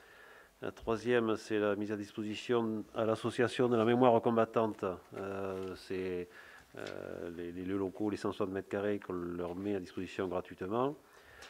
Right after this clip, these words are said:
La vingt zéro cinquante-quatre, c'est la convention d'occupation d'un local commercial,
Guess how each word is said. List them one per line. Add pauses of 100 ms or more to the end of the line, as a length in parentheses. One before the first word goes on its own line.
(400)
La
vingt
zéro
cinquante-quatre,
c'est
la
convention
d'occupation
d'un
local
commercial,